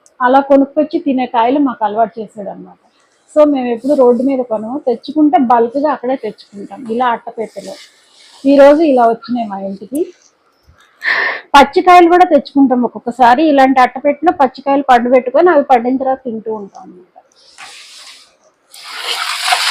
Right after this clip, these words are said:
ఇవి మా మామిడికాయలు, ఈ సమ్మర్ సీజన్లో ఇవన్నమాట మా మామిడికాయలు.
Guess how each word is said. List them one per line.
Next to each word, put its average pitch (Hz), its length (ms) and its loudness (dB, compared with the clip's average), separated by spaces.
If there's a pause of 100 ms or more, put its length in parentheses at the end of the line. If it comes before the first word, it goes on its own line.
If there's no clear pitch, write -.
(1800)
ఇవి 285 280 4
మా 320 160 4
మామిడికాయలు, 226 800 -4 (480)
ఈ 302 180 4
సమ్మర్ 254 360 0
సీజన్లో 269 580 -2
ఇవన్నమాట 233 560 -4
మా 220 120 -8
మామిడికాయలు. 196 640 -8